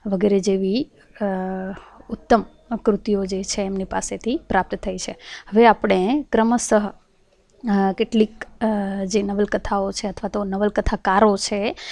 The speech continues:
એના વિશે આપણે વાત કરીશું. જુઓ, આપણે, તમે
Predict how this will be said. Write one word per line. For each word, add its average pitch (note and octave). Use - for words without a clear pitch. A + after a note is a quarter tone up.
એના G3+
વિશે F#3+
આપણે G3
વાત F3+
કરીશું. G3
જુઓ, D#4+
આપણે, G3+
તમે A3